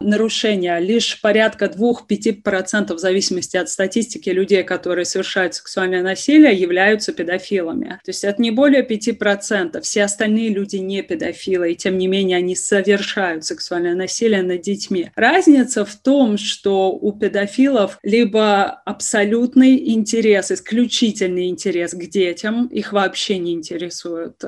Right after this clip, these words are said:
сверстники, да, женщины или мужчины, неважно, своего возраста, либо у них присутствует некий интерес, но он абсолютно минимален.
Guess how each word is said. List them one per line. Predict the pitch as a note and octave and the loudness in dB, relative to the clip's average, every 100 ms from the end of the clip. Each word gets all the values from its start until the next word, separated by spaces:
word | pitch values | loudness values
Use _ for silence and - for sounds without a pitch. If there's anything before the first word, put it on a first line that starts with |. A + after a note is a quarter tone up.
| - | -8
сверстники, | - F#3 F#3 - B3 A#3+ C#4 | -4 -4 -4 -6 -6 -4 -4
да, | A3+ G#3 A#3 G#3 | -2 -2 -4 -6
женщины | F#3+ G#3+ A3+ - F#3+ | -4 0 0 0 -4
или | F3+ F3+ | -4 -4
мужчины, | F#3 - G#3+ F#3+ | -4 -2 -2 -2
неважно, | F3 F3+ E3+ - - | -2 -4 -6 -6 -10
своего | - G#3 G3 C4 F4+ | -8 -8 -4 0 2
возраста, | D#4+ C4 A3+ F#3+ - F3 E3+ F#3 | 2 0 -2 -2 -6 -8 -8 -4
либо | A3+ D4 E4+ D#4 B3 A#3+ A3+ G#3+ G3+ - | 4 8 8 6 2 2 2 0 -2 -6
у | - G#3+ | -4 0
них | A3 A3 G#3+ - | 2 2 0 -4
присутствует | - A#3+ G#3+ - D#4 D#4 - A#3+ A#3+ A#3+ | 2 2 2 6 6 6 2 2 2 4
некий | A3 A3+ G#3+ G3+ G#3 G3 F#3 | 4 6 4 0 -2 -4 0
интерес, | G3+ F#3+ - F#3+ F3+ F3 E3 - | 0 0 2 4 4 2 -2 -2
но | G#3 A3+ B3 G#3+ | 0 4 4 2
он | - G#3 G3+ | -2 -2 0
абсолютно | F#3+ - - G3 F#3 F#3+ | -2 -4 -4 -2 -2 -2
минимален. | F3+ F3+ F3 E3+ D#3+ E3+ E3+ | -2 -2 -2 -2 -2 -4 -10